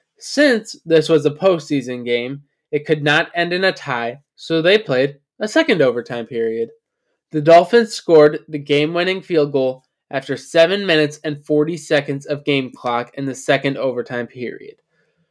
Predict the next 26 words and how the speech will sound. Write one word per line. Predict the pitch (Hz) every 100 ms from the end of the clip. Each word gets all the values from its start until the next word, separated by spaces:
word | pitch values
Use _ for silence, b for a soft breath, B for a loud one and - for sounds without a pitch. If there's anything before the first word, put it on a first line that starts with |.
| _ _
From | - 156
a | 151
game | 165 196
clock | 202 185 160 151
perspective, | 143 - 139 127 - 131 127 _ _ -
this | 147
was | 156 147
the | 143 139
longest | 139 147 180 196
game | 165 156 147 143 143
in | 151 143
N | 139
F | 143 143
L | 160 147
history, | 151 - - 117 127 _ _ _ _
with | 139 139
eighty-two | 170 160 175 170 185 196
minutes | 156 143 143 -
and | 143 135
forty | 147 143 160
seconds | 151 - 135 143 135 -
of | 139 -
game | 135 123
clock | 120 131 123 - _ _
being | 123 117 120 120
used. | 113 110 110 -